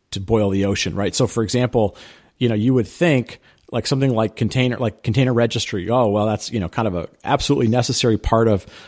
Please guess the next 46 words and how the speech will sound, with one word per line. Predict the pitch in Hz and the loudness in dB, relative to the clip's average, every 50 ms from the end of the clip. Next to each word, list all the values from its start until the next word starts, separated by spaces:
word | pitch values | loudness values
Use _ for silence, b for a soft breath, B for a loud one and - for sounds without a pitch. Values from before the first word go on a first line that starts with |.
| B B - | B B -2
of | 104 | 0
any | 120 113 113 | 2 2 2
environment. | 110 104 92 120 123 135 127 110 107 98 95 | 2 2 2 4 4 4 4 2 2 0 0
Well, | 101 107 101 101 - | 0 0 -2 -2 -2
you | - 117 | -2 -2
know, | 101 | -2
why | 92 107 117 117 | 0 0 0 0
hasn't, | 101 113 110 95 110 101 - - | 2 0 0 0 -2 -4 -4 -4
like, | - 98 - | -8 -8 -6
for | - - 110 | -4 -4 -4
example, | 92 - 110 101 - - 101 | -2 0 -2 -2 0 -2 -6
Kube, | - - - 117 110 107 98 101 B B B B B B B | -6 -2 0 2 2 2 0 -2 B B B B B B B
you | - 101 | -4 -4
know, | 92 92 | -4 -2
kind | - 113 101 | 0 0 0
of | 95 85 | 0 -2
defined | 95 - - 110 110 110 104 | -2 -2 0 0 0 2 0
what | 104 101 | 2 2
a | 101 | 2
registry | 104 104 101 92 - - 107 | 0 0 0 0 0 0 0
looked | 95 98 - - | -2 -2 -2 0
like, | 104 95 98 95 - | 0 0 0 0 -4
or | 95 | -6
the | 87 - | -8 -6
C | - - 123 110 | -2 0 0 0
N | 104 | 0
C | 95 - - 107 | 0 0 0 0
F | 101 98 - | 0 0 -2
specifically | - - 95 90 113 104 104 107 101 | -6 -8 -6 -4 -4 -4 -4 -2 -2
has | 92 92 90 | -2 -2 -2
a | 92 | -2
registry | 90 95 101 101 101 - - 92 | 0 0 0 0 0 -2 -4 -6
pro-, | 85 - - 101 101 101 | -6 -2 0 2 2 2
project | - - - - - 110 110 101 104 - - | 0 -4 -6 -2 0 0 2 2 0 0 -2
or | 107 | -2
something? | - 110 101 101 104 | -2 -2 -4 -2 -2
And, | 104 104 98 B B B B B B B B B | -2 -4 -4 B B B B B B B B B
and | - 131 | -2 0
I | 135 | 0
think | 131 - 156 147 135 - | 0 2 0 -2 0 0
the | 143 135 | -2 -4
community | - - 135 135 139 143 139 131 | -2 0 0 2 2 4 4 2
has | 120 - | 2 0
generally | - 127 123 135 131 123 | -2 -2 0 0 0 0
said, | 110 - 131 120 123 | 0 0 -2 -2 0
like, | 123 113 110 107 - | 0 0 -2 -2 -6